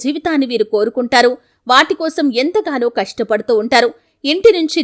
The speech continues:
దూరంగా స్థిరపడే అవకాశాలు వీరి యొక్క జాతకంలో ఉంటాయి. ఎవరైనా వీరికి బాగా నచ్చితే వారిని చాలా ప్రేమిస్తారు. సహాయం చేసే గుణం కూడా కలిగి ఉంటారు. వీరి సమస్యలను ఇతరులతో అస్సలు పంచుకోరు. అలాగే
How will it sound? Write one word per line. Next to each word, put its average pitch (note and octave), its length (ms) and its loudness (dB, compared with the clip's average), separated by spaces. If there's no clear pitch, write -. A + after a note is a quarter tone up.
దూరంగా C#4 420 2
స్థిరపడే C#4+ 520 0
అవకాశాలు A#3 600 -2
వీరి G#3 160 2
యొక్క G#3 280 -2
జాతకంలో A3+ 600 -2
ఉంటాయి. B3 280 2
ఎవరైనా F#4+ 340 2
వీరికి C#4 220 -4
బాగా G#3 380 0
నచ్చితే C4+ 380 -4
వారిని A3 300 -2
చాలా C#4+ 360 0
ప్రేమిస్తారు. C4 640 2
సహాయం G#4+ 440 2
చేసే D#4+ 260 0
గుణం C#4+ 280 0
కూడా C#4 140 0
కలిగి B3 280 -2
ఉంటారు. C4+ 300 2
వీరి G4+ 260 6
సమస్యలను F#4+ 480 0
ఇతరులతో C#4 440 2
అస్సలు A#3 380 -2
పంచుకోరు. B3 500 0
అలాగే D4 260 2